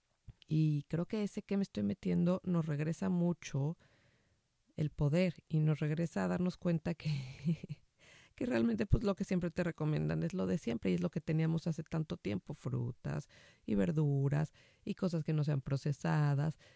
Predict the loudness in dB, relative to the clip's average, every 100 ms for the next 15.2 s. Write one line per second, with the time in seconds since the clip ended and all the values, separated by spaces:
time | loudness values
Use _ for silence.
0 | _ -6 -2 0 0 -2 -4 0 0 0
1 | 0 0 0 0 -4 -4 -2 -2 -4 -4
2 | -2 0 0 0 -2 -4 -6 _ _ _
3 | 0 0 2 0 -2 -2 -4 -4 -6 -8
4 | -4 0 2 0 0 -6 -2 0 0 -2
5 | -6 -2 -2 0 -2 -2 -6 -4 2 2
6 | 0 -10 -20 _ _ _ _ _ -4 -4
7 | 0 2 4 4 4 2 2 0 2 0
8 | 0 0 2 2 -2 0 2 2 2 2
9 | 2 2 2 2 2 -2 0 -2 -2 -4
10 | 0 0 0 -4 -16 -20 _ -4 0 2
11 | 2 0 -2 -2 2 4 4 4 6 4
12 | 2 0 0 0 2 0 2 0 -2 _
13 | -4 -2 0 2 2 0 -4 _ _ _
14 | _ _ _ _ -16 -6 0 2 4 4
15 | 2